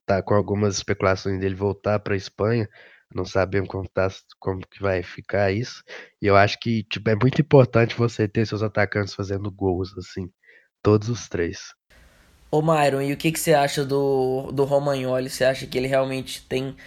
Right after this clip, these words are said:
Speaker 2: caixa pra ser um dos melhores zagueiros do mundo?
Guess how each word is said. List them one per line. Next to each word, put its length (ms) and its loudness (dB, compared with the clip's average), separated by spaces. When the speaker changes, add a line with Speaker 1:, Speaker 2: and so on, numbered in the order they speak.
Speaker 2:
caixa 340 0
pra 200 0
ser 180 -4
um 140 -4
dos 120 -10
melhores 380 -2
zagueiros 400 -4
do 100 -8
mundo? 680 -2